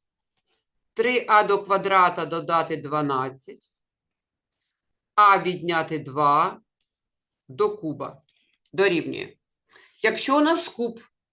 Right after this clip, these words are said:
то при піднесенні до куба число додатнє залишається додатнім, а від'ємне — від'ємним. Тому вирази а відняти два і, і два відняти а до куба є протилежними.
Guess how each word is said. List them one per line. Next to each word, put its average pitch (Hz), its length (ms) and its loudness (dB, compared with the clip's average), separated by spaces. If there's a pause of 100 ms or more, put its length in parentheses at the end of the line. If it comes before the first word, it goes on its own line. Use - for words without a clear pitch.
(560)
то 233 100 2
при 220 160 -6
піднесенні 247 560 -2
до 233 240 -2
куба 185 540 2 (540)
число 226 300 0
додатнє 233 600 4
залишається 196 600 0
додатнім, 180 760 -2
а 196 80 0
від'ємне — 180 560 -2
від'ємним. 175 720 -4 (480)
Тому 208 720 4 (560)
вирази 170 920 0
а 220 180 6
відняти 220 560 -2
два 180 420 2
і, - 200 -4
і 196 280 -6
два 190 240 4
відняти 185 640 -2
а 185 160 2
до 156 200 -6
куба 214 340 -2
є 180 320 0
протилежними. 180 920 -4